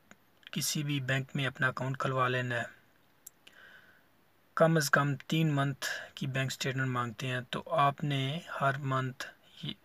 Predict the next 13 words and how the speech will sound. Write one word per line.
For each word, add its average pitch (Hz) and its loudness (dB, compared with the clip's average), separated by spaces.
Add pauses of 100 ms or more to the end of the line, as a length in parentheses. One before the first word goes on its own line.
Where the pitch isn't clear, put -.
आप 135 -2
कहीं 139 -2
काम 135 2
करते 131 -2
हैं 131 -2
या 127 -2
वैसे 127 0
ही 131 -2
आपने 120 -2
बीस 123 -6
तीस 127 -6
हज़ार 123 -2
रुपया, - -4